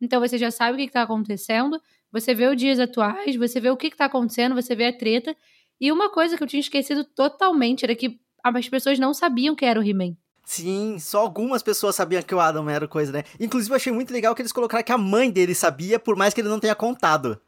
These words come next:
Speaker 1: Isso é uma coisa que talvez She-Ra tenha me induzido a esquecer disso, porque, tipo,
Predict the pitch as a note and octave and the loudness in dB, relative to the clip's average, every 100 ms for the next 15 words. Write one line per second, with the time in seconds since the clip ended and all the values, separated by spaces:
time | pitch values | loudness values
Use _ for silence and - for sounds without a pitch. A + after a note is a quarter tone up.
0 | _ - C#4 D#4+ D#4 D#4 D4+ D4 C#4+ _ | _ -2 0 2 2 2 0 -6 -12 _
1 | - - C#4 B3+ C4+ C#4+ - C4+ D#4 C#4 | -10 0 0 2 0 0 -2 0 2 2
2 | C4+ B3 A#3+ A#3 A3+ A#3 A3+ A#3 - B3+ | 0 2 2 2 0 0 0 -2 -4 -4
3 | B3+ G#3+ G#3 G#3 G#3 G#3 - A3 A3 A3+ | -2 0 -2 0 0 0 -2 -2 -2 0
4 | A3 G#3 G#3 B3+ B3+ G#3 A3+ B3 A#3 - | 0 0 0 0 0 -4 -2 0 0 -2
5 | A3+ | -6